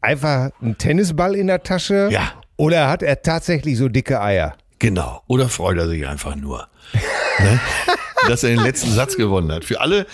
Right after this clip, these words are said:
Speaker 2: äh, die Guillermo Vilas nicht mehr kennen, es war ein Tennisspieler, äh, also gefühlt,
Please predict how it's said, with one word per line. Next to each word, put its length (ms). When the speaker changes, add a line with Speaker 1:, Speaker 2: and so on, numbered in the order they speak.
Speaker 2:
äh, 220
die 220
Guillermo 580
Vilas 320
nicht 140
mehr 140
kennen, 200
es 100
war 80
ein 140
Tennisspieler, 840
äh, 320
also 220
gefühlt, 840